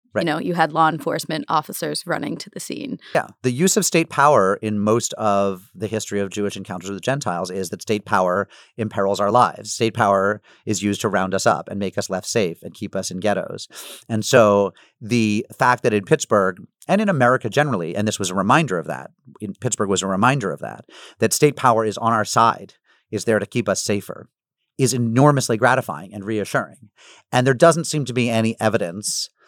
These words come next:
Speaker 1: that, that that is weakening. I mean, one hears about white nationalist strains in the military and in police forces, and that can be pretty worrisome. But by and large, the experience of state power in America is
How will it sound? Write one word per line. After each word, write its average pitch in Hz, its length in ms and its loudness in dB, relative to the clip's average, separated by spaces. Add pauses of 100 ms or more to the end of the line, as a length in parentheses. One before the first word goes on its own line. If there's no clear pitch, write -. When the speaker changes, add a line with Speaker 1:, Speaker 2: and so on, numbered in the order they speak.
(120)
Speaker 1:
that, 98 400 0 (280)
that 110 160 0
that 117 160 4
is 98 120 -2
weakening. 98 480 -4
I - 20 -10
mean, 95 220 -4
one 107 240 2
hears 120 520 -4
about 95 320 0
white 95 240 -2
nationalist 95 460 -8
strains 92 360 -8
in 95 100 -6
the 90 60 -6
military 90 640 -6
and 90 80 -10
in 87 60 -10
police 101 280 -10
forces, 95 360 -8
and 101 100 -4
that 104 140 -2
can 107 100 -8
be 90 100 -10
pretty 90 240 -6
worrisome. 87 500 -4
But 92 140 -4 (140)
by 135 180 4
and 120 200 0
large, 101 520 4 (340)
the 110 100 -2
experience 110 440 -2
of 92 140 -10 (360)
state - 300 -2
power 101 500 0
in 101 120 -8
America 98 440 -4
is 95 280 -6